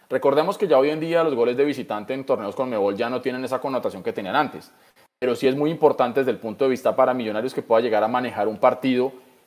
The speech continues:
en, eh, Brasil, yéndose en ventaja y con ningún gol a favor por parte de, del rival. Creo yo que va a ser muy importante, porque ahí va a ser diferente.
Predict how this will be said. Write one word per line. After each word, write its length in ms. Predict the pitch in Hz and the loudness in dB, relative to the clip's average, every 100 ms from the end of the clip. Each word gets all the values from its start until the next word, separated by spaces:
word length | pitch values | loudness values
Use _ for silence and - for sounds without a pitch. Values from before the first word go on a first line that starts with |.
| _ _ - | _ _ -2
en, 340 | 120 120 113 | 0 0 -4
eh, 140 | 107 101 | -4 -2
Brasil, 640 | 104 110 139 175 - - _ _ _ _ _ _ _ - | 0 0 0 0 -2 -18 _ _ _ _ _ _ _ -2
yéndose 400 | 123 135 143 170 | 0 4 4 4
en 80 | 151 | 0
ventaja 640 | 120 131 131 165 220 - _ _ _ _ _ | 2 6 6 4 -8 -18 _ _ _ _ _
y 60 | 127 | 0
con 180 | 131 | 2
ningún 500 | 123 117 113 123 123 - | 2 -2 -2 -2 -6 2
gol 240 | 139 139 | 6 8
a 60 | 135 | 8
favor 500 | 135 107 104 101 - | 6 6 2 -2 -4
por 160 | 123 113 | -2 4
parte 300 | 117 110 120 | 2 4 4
de, 360 | 117 117 98 | 6 4 2
del 180 | 90 101 | -2 -4
rival. 340 | 98 98 90 87 | -2 -4 -4 0
Creo 160 | 113 | 2
yo 140 | 117 117 | 2 4
que 80 | |
va 80 | 120 | 4
a 40 | 117 | 4
ser 140 | 117 | 0
muy 220 | 123 120 | -2 -4
importante, 520 | 123 117 98 98 90 | 0 -2 -2 -6 -6
porque 380 | 90 107 - 104 | -6 -6 -2 -4
ahí 360 | 107 107 143 175 | -2 2 2 2
va 100 | 127 | 0
a 40 | |
ser 140 | 117 117 | 0 -2
diferente. 460 | 123 107 104 87 | -2 -4 -4 -10